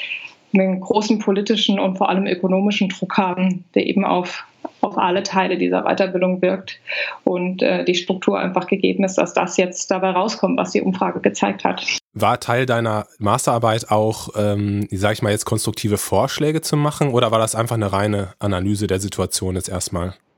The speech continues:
Speaker 1: Genau, also es war, ähm, ich habe diese semi-strukturierten Interviews, dafür war die qualitative Forschung da, weil ich eben gucken wollte, nicht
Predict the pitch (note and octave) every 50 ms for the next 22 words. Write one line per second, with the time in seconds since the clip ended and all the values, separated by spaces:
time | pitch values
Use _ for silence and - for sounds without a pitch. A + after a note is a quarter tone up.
0 | _ - G#3+ - G3+ - - - - - A#3 G#3 G3+ G3+ G#3 G#3 G#3 - G#3 G3+
1 | G3+ G#3 G#3 G#3 G#3 - - - - - - A3 G#3 G3+ G3+ G3 G3+ G3+ G3+ A3
2 | G#3 G#3+ - - G#3+ G3 G3+ G3+ G3 G3 G3 A3 A3+ A#3 A#3 A3 A3 - - A3
3 | G#3 - A3 G#3+ G#3 G#3 - - - - A#3 A#3 A#3 G#3+ G3+ F#3+ G3+ G#3 G#3+ G#3
4 | - A3 G#3 G#3+ A3 G#3 G#3 G3+ G3+ G#3+ G3+ G3+ - - - - G#3 F#3+ G#3+ A3
5 | A3 A3 G3 F#3+ - - G#3 G3 F#3+ F#3+ F#3 - - - A3+ - G3+ F#3 F3+ F3+
6 | F3+ F3+ F#3 G3 F#3+ F#3 F#3 F#3+ G#3 G3+ G3 F#3+ - - A3 - G#3 G3+ G3+ F#3+
7 | - F#3+ G3 G3+ -